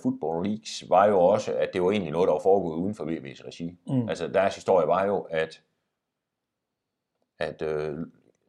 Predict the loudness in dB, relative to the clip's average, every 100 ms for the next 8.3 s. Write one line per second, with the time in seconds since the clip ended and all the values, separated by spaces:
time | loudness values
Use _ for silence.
0 | _ -10 -8 -4 -4 -4 -10 _ _ _
1 | _ _ _ _ _ _ -8 -6 -4 -6
2 | -8 -8 -12 -16 _ _ _ _ _ -16
3 | -10 2 4 6 4 2 0 -4 -4 -2
4 | -2 -2 -4 -8 _ _ -14 -12 -12 -8
5 | -6 -6 -12 _ _ -14 -12 -8 -8 -8
6 | -12 -16 _ _ _ _ _ _ _ _
7 | _ _ _ _ -6 -2 0 0 -2 -2
8 | -4 -6